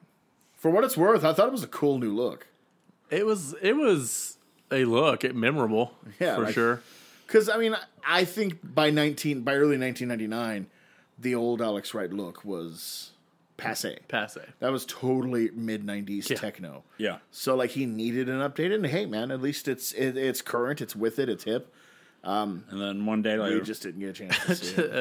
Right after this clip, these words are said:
Speaker 2: Shivani was just happy Alex Wright showed up to work.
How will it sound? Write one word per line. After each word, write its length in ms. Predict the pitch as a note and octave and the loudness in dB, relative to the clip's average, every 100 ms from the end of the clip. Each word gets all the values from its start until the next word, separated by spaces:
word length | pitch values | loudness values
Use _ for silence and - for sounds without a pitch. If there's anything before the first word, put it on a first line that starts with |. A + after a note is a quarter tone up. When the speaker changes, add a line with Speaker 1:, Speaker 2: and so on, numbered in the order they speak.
| B2 | -2
Speaker 2:
Shivani 380 | - B2 C3 B2+ | 0 2 4 4
was 120 | A2+ | 2
just 120 | G#2+ | -2
happy 440 | G2+ A2+ A#2 A2+ B2+ | 2 2 4 0 2
Alex 260 | A2 A2+ A#2 | 0 2 0
Wright 100 | A2+ | -2
showed 140 | A#2 | -2
up 80 | A2 | -4
to 80 | A#2+ | -2
work. 320 | B2 B2+ | -2 -2